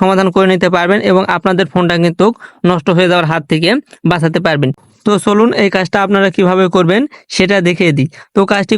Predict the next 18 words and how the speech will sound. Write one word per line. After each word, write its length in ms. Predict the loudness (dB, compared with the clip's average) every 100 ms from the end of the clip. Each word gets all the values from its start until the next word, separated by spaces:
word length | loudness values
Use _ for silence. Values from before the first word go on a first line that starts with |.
| 0
করার 180 | 0 2
জন্য 120 | 2 2 0
আপনারা 260 | 0 0 0
আপনাদের 260 | 0 0 0
ফোন 120 | 0 0
থেকে 140 | 0 0
চলে 120 | 0 0
আসবেন 200 | 0 0 0
সেটিংসে। 400 | -2 0 0 0 -4 -4 -10 -4 0
সেটিংসে 380 | 2 2 2 0 0
আসার 180 | -2 0
পর 100 | 0 0
একটু 160 | 0 0 0
স্ক্রল 160 | 0 0
ডাউন 120 | 2 0
করে 120 | 2 2
নিচের 200 | 2 0 0
দিকে 140 | -2